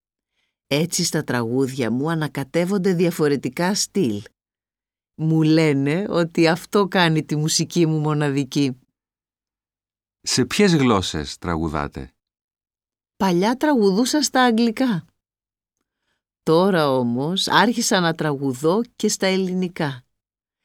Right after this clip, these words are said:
Speaker 1: διότι πιστεύω ότι η ελληνική γλώσσα είναι πάρα πολύ πλούσια και πάρα πολύ ωραία.
Speaker 2: Για ποια πράγματα ακριβώς μιλούν τα τραγούδια σας;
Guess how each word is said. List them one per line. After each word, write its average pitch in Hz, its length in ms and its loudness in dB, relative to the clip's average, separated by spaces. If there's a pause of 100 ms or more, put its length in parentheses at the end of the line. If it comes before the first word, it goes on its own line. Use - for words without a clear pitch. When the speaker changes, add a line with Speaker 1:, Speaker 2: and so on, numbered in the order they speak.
(200)
Speaker 1:
διότι 151 440 2
πιστεύω 180 580 -2
ότι 156 240 -2
η 139 140 2
ελληνική 127 640 -2
γλώσσα 135 720 0
είναι 202 280 0
πάρα 190 480 0
πολύ 123 260 -2
πλούσια 120 720 -4 (420)
και 135 180 -4
πάρα 175 500 0
πολύ 151 420 0
ωραία. 123 520 -2 (920)
Speaker 2:
Για 120 260 -2
ποια 226 200 -2
πράγματα 95 760 0
ακριβώς 90 840 -4 (100)
μιλούν 90 440 0
τα 80 100 -2
τραγούδια 78 520 -2
σας; - 320 -10